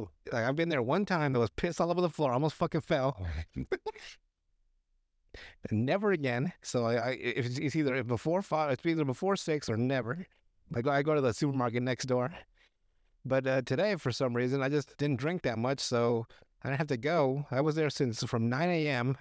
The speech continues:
Speaker 1: until eight P M. And, uh, God, I didn't even get to leave till, like, eight thirteen, eight thirty. But I, it was seven o'clock. We were closing up. And I was like, "I gots to go." <laughs>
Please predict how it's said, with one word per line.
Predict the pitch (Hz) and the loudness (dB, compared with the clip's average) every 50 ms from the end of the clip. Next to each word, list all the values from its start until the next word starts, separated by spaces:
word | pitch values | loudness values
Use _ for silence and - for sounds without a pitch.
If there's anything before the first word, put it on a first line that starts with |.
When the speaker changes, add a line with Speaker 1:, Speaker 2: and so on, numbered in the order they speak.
| - _ | -8 _
Speaker 1:
until | - 113 110 - - 117 107 101 101 - _ _ - - | -4 -2 0 0 0 0 0 0 -2 -6 _ _ -10 -4
eight | - 139 156 151 - - | -4 -4 -4 -4 -4 -2
P | 156 151 131 110 | 0 2 2 2
M. | 104 107 117 131 131 - - - - - - - - - - - _ _ _ | 0 0 0 -2 -4 -6 -14 -20 -20 -20 -20 -20 -20 -20 -20 -20 _ _ _
And, | 117 117 113 117 117 117 113 | -2 0 0 0 0 0 0
uh, | 120 113 110 110 107 104 113 123 - _ _ - - - - _ _ _ - - _ _ _ _ - | 0 0 2 2 2 2 0 -2 -4 _ _ -20 -20 -20 -20 _ _ _ -20 -20 _ _ _ _ -6
God, | - 120 | -2 0
I | 127 | 0
didn't | 147 156 | 2 2
even | 156 127 113 | 2 2 2
get | 123 117 | 2 0
to | 104 | 2
leave | 120 135 139 127 | 2 2 2 2
till, | - 131 | 0 0
like, | 110 92 | 0 2
eight | 98 123 131 - | 2 0 0 2
thirteen, | - 139 127 - - 131 143 147 147 123 | 0 0 0 0 0 2 2 2 2 0
eight | 110 127 131 - | 0 -2 -2 -2
thirty. | - 117 120 127 143 147 160 175 - - - _ _ _ - - - - - - - _ _ _ _ _ - | -2 -2 0 2 0 0 -2 -6 -12 -18 -20 _ _ _ -20 -20 -20 -20 -20 -20 -20 _ _ _ _ _ -4
But | 113 110 131 131 127 120 117 - - - - - - _ _ _ _ _ _ _ _ _ _ _ _ _ _ _ _ _ _ _ - | -2 0 2 2 2 2 2 0 -4 -6 -8 -10 -16 _ _ _ _ _ _ _ _ _ _ _ _ _ _ _ _ _ _ _ -8
I, | 123 127 | -6 -4
it | 127 139 147 | -2 -2 0
was | 143 139 123 | 0 0 0
seven | - - 175 180 185 | 0 -2 0 0 0
o'clock. | 165 - - 151 135 139 135 - - - - - - | -2 0 0 0 0 0 0 -2 -8 -12 -8 -4 -2
We | 131 | 0
were | 123 | 0
closing | 110 - 147 151 160 160 147 139 | 0 2 0 2 2 2 0 0
up. | 131 131 - - - - - - - - - | 0 -2 -4 -6 -12 -14 -14 -16 -16 -12 -6
And | - 135 | -2 0
I | 135 | 0
was | 131 123 131 | 0 2 2
like, | 135 127 120 110 107 135 | 0 0 0 0 -2 -2
"I | 175 | -4
gots | 165 127 - 123 - - - - - | -4 -4 -6 -6 -6 -6 -6 -6 -6
to | - 123 | -4 -6
go." | 101 98 123 151 156 139 143 127 | -4 -2 -2 0 0 0 0 0
<laughs> | - | -2